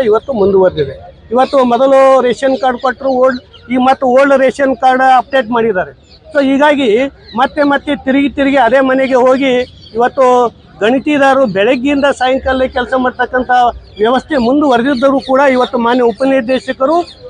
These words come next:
ಕಲಬುರಗಿ ಜಿಲ್ಲೆಯಲ್ಲಿ ಸುಮಾರು ಐದುನೂರ ನಲವತ್ತೊಂದು ಶಿಕ್ಷಕರಿಗೆ ಏನು ಟ್ವೆಲ್ವ್, ಆ, ರೂಲ್,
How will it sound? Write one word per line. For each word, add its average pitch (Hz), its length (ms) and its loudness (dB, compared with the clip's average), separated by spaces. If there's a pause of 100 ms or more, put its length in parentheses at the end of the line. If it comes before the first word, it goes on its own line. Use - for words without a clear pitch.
ಕಲಬುರಗಿ 240 460 2
ಜಿಲ್ಲೆಯಲ್ಲಿ 262 560 2
ಸುಮಾರು 262 500 2 (320)
ಐದುನೂರ 285 520 0 (100)
ನಲವತ್ತೊಂದು 262 640 0
ಶಿಕ್ಷಕರಿಗೆ 240 800 -4 (320)
ಏನು 226 200 2
ಟ್ವೆಲ್ವ್, 262 560 2 (280)
ಆ, 233 200 4
ರೂಲ್, 269 360 0